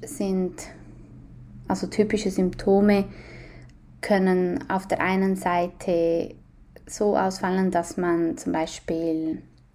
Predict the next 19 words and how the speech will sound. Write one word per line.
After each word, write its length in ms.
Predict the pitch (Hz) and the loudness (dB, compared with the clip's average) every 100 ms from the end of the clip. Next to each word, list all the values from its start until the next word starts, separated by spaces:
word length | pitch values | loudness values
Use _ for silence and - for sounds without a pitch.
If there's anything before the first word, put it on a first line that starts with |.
| _ _ | _ _
Flashbacks 960 | - - 202 208 226 - 226 226 - - | -20 0 6 6 4 2 4 4 0 -4
hat, 360 | 208 208 - | -4 -4 -12
das 160 | 185 185 | -12 -8
hatte 220 | 185 185 - | -10 -8 -10
ich 240 | 190 - | -10 -4
auch, 320 | 196 202 208 - - - - - - - | 2 2 2 -6 -18 -20 -20 -20 -18 2
ähm, 420 | 202 190 180 165 | 4 4 2 0
das 280 | 196 - - | -4 -10 -10
Tagträumen 1040 | - 190 208 - - 202 185 175 175 170 | 2 4 4 0 -6 0 2 2 0 -4
quasi, 420 | - 165 160 - | 0 0 0 0
also 200 | 170 185 | 0 0
dass 560 | 185 170 - - - - _ | 0 0 0 -10 -12 -16 _
das 220 | 180 - | -8 -6
Ereignis, 800 | - 180 196 226 220 208 208 - | -4 2 4 4 2 -2 -2 -4
die, 420 | 175 170 165 165 - | -4 -2 -4 -6 -8
die 180 | 170 175 | -8 -8
konkreten, 560 | - 190 196 196 185 190 - - - - - | -2 -2 2 0 0 -4 -6 -12 -14 -18 -12
konkreten 680 | - 190 185 208 202 - 190 | 0 0 2 0 0 -2 -8
Szenen 500 | - - 214 220 | -4 0 2 2